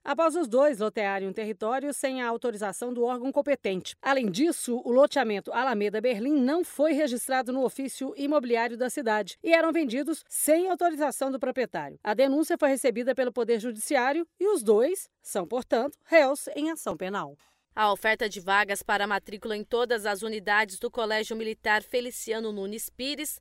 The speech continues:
Speaker 2: deverá ser aberta a todo o público interessado a partir de dois mil e dezenove. Atualmente, noventa por cento das vagas são direcionadas a filhos de militares estaduais, de funcionários civis da Polícia Militar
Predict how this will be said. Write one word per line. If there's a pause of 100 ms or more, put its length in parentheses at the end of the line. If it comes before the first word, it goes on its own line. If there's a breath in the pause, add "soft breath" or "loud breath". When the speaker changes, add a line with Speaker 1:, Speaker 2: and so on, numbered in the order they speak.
(120)
Speaker 2:
deverá
ser
aberta
a
todo
o
público
interessado
a
partir
de
dois
mil
e
dezenove.
Atualmente,
noventa
por
cento
das
vagas
são
direcionadas
a
filhos
de
militares
estaduais, (180 soft breath)
de
funcionários
civis
da
Polícia
Militar